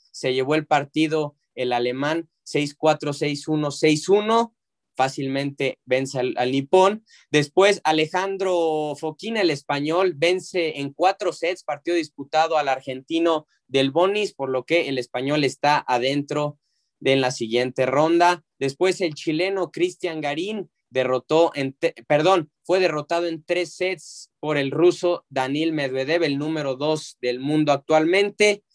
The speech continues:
Y Stefano Tsitsipas derrotó a Pablo Carreño Busta en tres sets. Por ende, ya tenemos,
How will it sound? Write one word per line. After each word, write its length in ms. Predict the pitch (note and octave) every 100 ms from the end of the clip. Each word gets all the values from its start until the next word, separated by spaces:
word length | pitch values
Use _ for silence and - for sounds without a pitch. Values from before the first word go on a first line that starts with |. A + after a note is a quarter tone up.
| _ _ -
Y 320 | C#4+ C#4 - _ -
Stefano 600 | D#3 - G#3 A3+ G#3 G3
Tsitsipas 800 | - E3+ - A3 - G3+ D#3 C#3+
derrotó 680 | C#3 C#3 C#3 F3 F#3 F3+ _ _ -
a 260 | C#3 B2+
Pablo 360 | - D3 D3 C#3+
Carreño 520 | C#3+ C#3 E3 F3+ E3
Busta 560 | D#3+ F#3+ - F3+ D#3 -
en 340 | C#3+ C#3+ C#3+ _
tres 320 | C#3+ C#3+ C#3
sets. 360 | - C#3+ C#3 - _
Por 160 | C#3 D3+
ende, 300 | F#3+ G#3 F#3+
ya 180 | G3 F#3+
tenemos, 920 | F3+ F#3 F#3+ F#3+ D#3+ - - -